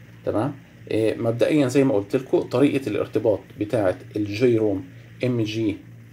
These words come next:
تي وان اس، بإنك أنت بتجيب البوكس بتاعها، التشارجنج كيس بتاعها،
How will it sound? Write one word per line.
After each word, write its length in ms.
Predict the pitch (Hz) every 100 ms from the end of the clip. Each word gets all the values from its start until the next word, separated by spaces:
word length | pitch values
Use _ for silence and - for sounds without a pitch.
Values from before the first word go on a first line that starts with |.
| - - - - - - - - - - - - 107 101 101 98 98 -
تي 340 | - 127 104 - - - -
وان 260 | 98 107 110 -
اس، 340 | 165 - - - - - - -
بإنك 520 | 120 110 123 117 117 110
أنت 380 | - 156 202 - -
بتجيب 600 | 101 101 107 107 120 - - - - - - - -
البوكس 460 | 98 90 98 - -
بتاعها، 340 | - 101 127
التشارجنج 560 | 170 - 107 101 95 90
كيس 240 | 104 104
بتاعها، 500 | - 92 92 180 -